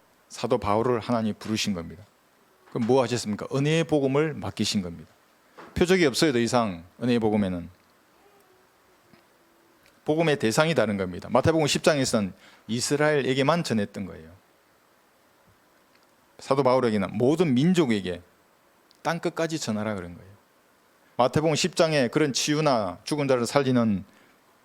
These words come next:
예, 그 복음의, 복음은 회개에 합당한 열매를 맺어야 돼요. 복음을 믿었어요, 이제. 내가 천국 복음을 믿겠다. 열매를 맺지 못하면 찢겨서 불에 던져져요.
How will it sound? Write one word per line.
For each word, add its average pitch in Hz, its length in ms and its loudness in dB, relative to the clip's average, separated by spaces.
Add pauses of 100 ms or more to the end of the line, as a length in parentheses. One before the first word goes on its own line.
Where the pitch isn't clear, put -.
(460)
예, 95 240 -16
그 165 140 0
복음의, 139 680 0 (880)
복음은 127 540 0
회개에 160 400 2
합당한 151 580 0
열매를 135 380 2
맺어야 107 320 -2
돼요. 87 300 -12 (680)
복음을 156 300 2
믿었어요, 123 420 0
이제. 92 160 -6
내가 110 160 0
천국 135 280 -6
복음을 110 240 -2
믿겠다. 107 440 -2 (500)
열매를 135 360 2
맺지 110 240 -2
못하면 123 400 -4
찢겨서 151 420 -6
불에 131 160 -2
던져져요. 104 680 -2